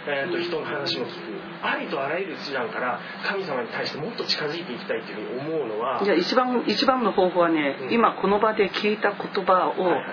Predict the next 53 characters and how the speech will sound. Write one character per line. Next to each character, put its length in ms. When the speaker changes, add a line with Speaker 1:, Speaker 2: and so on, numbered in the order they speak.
Speaker 2:
実 160
践 120
し 140
て 120
み 160
て、 140
Speaker 1:
う 240
ん。 180
Speaker 2:
実 400
践 100
し 140
て 100
み 160
て、 300
Speaker 1:
う 60
ん。 40
Speaker 2:
そ 140
の 160
実 200
践 180
し 140
た 140
こ 200
と 380
そ 200
の 120
も 160
の 200
が、 300
あ 80
の、 220
何 320
よ 140
り 120
の、 260
あ 80
の、 280
え 60
っ 20
と、 760
神 280
に 100
近 260
づ 140
く 340
正 300
し 160
い 40
方 200
法 200
で 140
す 100
よ。 80